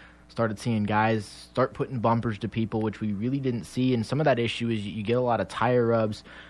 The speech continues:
Uh, but early on in this one, we, we saw an incident with, uh, I think it was Eric Jones and Jimmie Johnson.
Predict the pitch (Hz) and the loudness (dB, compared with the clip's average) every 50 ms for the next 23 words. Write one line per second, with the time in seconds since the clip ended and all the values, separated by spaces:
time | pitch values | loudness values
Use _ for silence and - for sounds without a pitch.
0 | - - - 87 95 101 - 127 156 170 165 147 143 139 135 131 131 120 - - | -14 -6 -6 -2 0 2 4 4 4 4 4 4 2 2 2 2 0 -2 -2 -2
1 | 123 120 117 117 101 107 110 104 - 117 117 113 110 110 117 113 - - 107 117 | -2 0 0 -2 -2 -2 -4 -2 2 2 4 4 4 2 0 -2 -2 -2 -2 -2
2 | 110 - - 101 104 104 98 - - - 104 104 104 101 95 - - - 98 107 | -2 -2 -2 -2 -2 -2 -4 -4 -4 -4 -2 0 0 -2 -2 -4 -6 -6 -4 -4
3 | 107 104 92 87 110 113 110 101 101 110 107 107 107 107 104 98 101 98 98 95 | -4 -4 -2 0 0 0 0 0 0 2 2 2 2 2 0 0 0 -2 0 0
4 | 95 92 85 107 104 110 107 - - 113 110 104 | -2 0 2 4 4 4 2 2 2 0 0 0